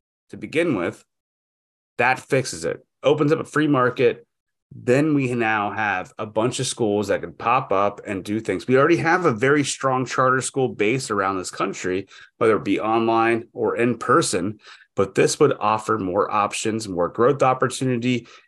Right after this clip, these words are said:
and more new growth opportunity for new places to pop up. I think that's the only way to really get around this kind of subject. Uh, n-, not everybody's religious, not everybody's Christian, not everybody's Jewish, not everybody's this.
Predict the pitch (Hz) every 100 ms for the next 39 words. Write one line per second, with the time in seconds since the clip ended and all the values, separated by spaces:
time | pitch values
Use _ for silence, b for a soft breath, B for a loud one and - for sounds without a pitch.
0 | b - 92 98 113 120 104 104 139 139
1 | 104 85 95 87 - 87 101 90 98 104
2 | 101 131 131 85 - 95 - 98 80 -
3 | 80 - _ _ _ - _ _ _ -
4 | 151 160 - - 147 - 131 156 147 120
5 | 117 117 107 104 120 120 117 92 90 87
6 | 92 85 90 - 92 87 - 113 170 120
7 | 85 - - B B B - 156 - -
8 | _ _ _ _ _ - 98 127 151 139
9 | 147 151 - 160 185 160 165 156 139 104
10 | 123 82 - 92 85 117 113 107 95 -
11 | 165 - 147 123 98 104 95 90 - 160
12 | 151 139 117 113 104 95 101 147 151 135